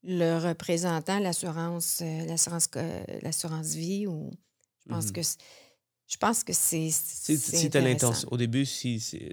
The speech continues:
Speaker 2: si tu veux l'utiliser comme une stratégie, je pense que ça peut être intéressant.
Speaker 1: Oui.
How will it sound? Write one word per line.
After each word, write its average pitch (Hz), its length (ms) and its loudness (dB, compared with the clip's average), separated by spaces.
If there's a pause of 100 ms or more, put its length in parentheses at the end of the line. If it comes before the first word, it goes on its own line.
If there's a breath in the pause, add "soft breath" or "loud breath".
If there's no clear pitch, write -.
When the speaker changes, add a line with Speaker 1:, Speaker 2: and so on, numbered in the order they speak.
Speaker 2:
si - 140 -14
tu - 80 -6
veux 107 80 0
l'utiliser 110 400 2
comme 107 220 0
une 101 80 -2
stratégie, 104 560 -4
je 107 80 -8
pense 101 260 -4
que 120 60 -8
ça 104 120 -2
peut 107 120 0
être 107 100 0
intéressant. 101 580 -2
Speaker 1:
Oui. 185 160 2